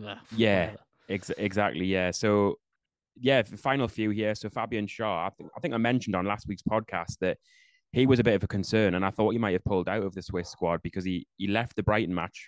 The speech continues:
Speaker 2: holding his hamstring, limping away. But I guess the good news here is he played ninety minutes in Switzerland's two-all draw with Kosovo. So that's a good sign, suggesting he's fit. They play Andorra tonight, and they're top of their group for the Euro. So I think, I'm pretty sure Switzerland are going to next year's Euros.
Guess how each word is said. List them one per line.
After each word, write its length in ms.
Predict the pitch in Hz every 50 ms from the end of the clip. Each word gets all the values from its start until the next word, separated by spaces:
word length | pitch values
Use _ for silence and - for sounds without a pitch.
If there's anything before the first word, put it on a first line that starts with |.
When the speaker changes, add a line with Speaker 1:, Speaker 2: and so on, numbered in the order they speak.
| - -
Speaker 2:
holding 240 | 107 104 92 92 90
his 120 | 90 -
hamstring, 500 | 107 101 101 101 - - - 104 104 101
limping 360 | 90 92 95 90 - 95 85
away. 340 | 82 78 90 104 101 107 110 _ _ _ _ _ _ _ _ _ _ _ _ _ _ _ _ _ _ - - -
But 380 | 139 135 104 101 - - - - _ -
I 60 | -
guess 280 | - 123 113 110 113 -
the 60 | -
good 180 | 117 127 120 104
news 200 | 98 98 95 -
here 200 | - 92 92 98
is 80 | 95 90
he 80 | 98
played 260 | - - 120 113 104
ninety 260 | 95 104 101 95 85 95
minutes 400 | 92 98 95 87 82 - - -
in 340 | - 90 92 90 85 85 82 -
Switzerland's 520 | - 92 87 - - 90 87 87 85 -
two-all 260 | - - 87 85 82 82
draw 140 | 78 82
with 100 | 80 78
Kosovo. 440 | - - 90 87 - - - 78 78 78
So 140 | - -
that's 200 | 90 107 110 -
a 60 | 110 95
good 200 | 104 98 85 -
sign, 300 | - 87 82 82 82 - _ _ _ _ _ _ _ _ -
suggesting 460 | - - - 104 95 90 - 98 87
he's 200 | 90 92 87 -
fit. 320 | - - 85 80 - - _ _ _ _ -
They 160 | - 107 107
play 200 | 98 - - 101
Andorra 420 | 92 92 92 82 90 90 87 85 82
tonight, 480 | - - 90 85 82 82 82 - - _ _ _ _ _ -
and 80 | 92
they're 80 | 98 92
top 200 | - - 101 92
of 100 | 95 87
their 140 | - 82 80
group 240 | - - 85 80 - - - - _ _ _ _ _ _
for 80 | - 95
the 80 | 90 87
Euro. 260 | 85 82 80 82 78
So 200 | - - 90 87
I 60 | 87
think, 200 | 90 - 113 -
I'm 60 | - -
pretty 180 | - 82 85
sure 160 | - - 80
Switzerland 460 | - - 92 85 - - 82 82 78 80
are 40 | 78
going 160 | 85 80 71
to 40 | 64
next 300 | 80 80 78 - - -
year's 160 | 80 78 78
Euros. 500 | 82 78 78 78 78 78 78 80 - -